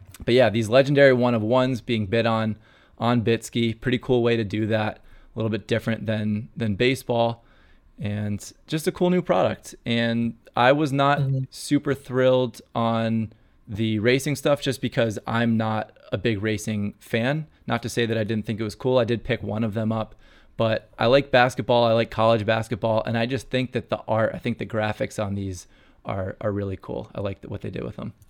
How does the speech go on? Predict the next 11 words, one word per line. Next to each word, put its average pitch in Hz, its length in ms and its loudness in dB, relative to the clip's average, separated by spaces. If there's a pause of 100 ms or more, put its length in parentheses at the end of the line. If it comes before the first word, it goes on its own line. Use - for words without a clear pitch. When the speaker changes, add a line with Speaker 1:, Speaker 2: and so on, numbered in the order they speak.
(720)
Speaker 2:
Right. 131 340 4
It's, - 280 -12
it's - 260 -8
got 185 220 2
a 131 80 4
neon 139 460 2
vibe, 131 480 2 (300)
and, 123 380 -12
uh, 113 280 -6
people 139 300 0
have 123 340 -2